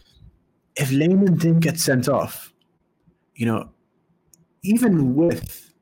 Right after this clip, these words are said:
the sort of, uh,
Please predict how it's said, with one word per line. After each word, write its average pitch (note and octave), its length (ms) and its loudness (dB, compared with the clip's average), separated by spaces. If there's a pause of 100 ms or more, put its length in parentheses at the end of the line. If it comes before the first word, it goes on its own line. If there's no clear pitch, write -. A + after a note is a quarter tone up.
(800)
the A#2 880 0
sort A#2+ 300 -4
of, A2+ 360 -4
uh, G#2+ 540 -4